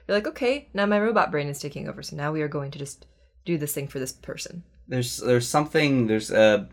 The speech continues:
Speaker 2: kind of a, an elephant in the room when it comes to numbness also. And it's something we didn't even write on the list, but it's something that we haven't really touched on either.
Speaker 1: Oh.
Speaker 2: Self-harm.
Speaker 1: Oh, yeah.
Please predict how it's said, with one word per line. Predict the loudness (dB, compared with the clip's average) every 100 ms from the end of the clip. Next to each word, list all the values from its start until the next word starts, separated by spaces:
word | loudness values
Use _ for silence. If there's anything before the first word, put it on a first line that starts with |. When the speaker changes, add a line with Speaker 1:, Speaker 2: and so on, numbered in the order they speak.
| -20 -20 -20 -20 -6
Speaker 2:
kind | 2 4
of | 4 4
a, | 6 6 4 -2 -12 _ _ _ _ _ -16 -12
an | -8 0
elephant | 0 0 -4
in | -6
the | -8
room | -6 -6 -4 -6 -10 _ _ _ _ _ _ _
when | -8
it | -6
comes | -4 -6 -6
to |
numbness | -6 -4 -4 -4 -4 -4
also. | -4 -4 -4 -4 -4 -6
And | -8
it's | -6
something | -6 -6 -6
we | -4
didn't | -4 -4
even | -6
write | -4 0 0
on | -2
the | -6
list, | -4 -4 -6 -6
but | -6
it's | -6 -8
something | -10 -10 -12
that | -12 -12
we | -12 -12 -16 -8
haven't | -6 -4
really | -4 -6
touched | -4 -4 -4 -6
on | -8 -6
either. | -6 -4 -4 -4 -8
Speaker 1:
Oh. | -8 -8 _ _ _ _ _ _ _ _ _ _ _ -12
Speaker 2:
Self-harm. | -2 2 2 0 -6 -6 -10 _ _ _ _ _
Speaker 1:
Oh, | -2 0 2 2 0
yeah. | -2 -6 -8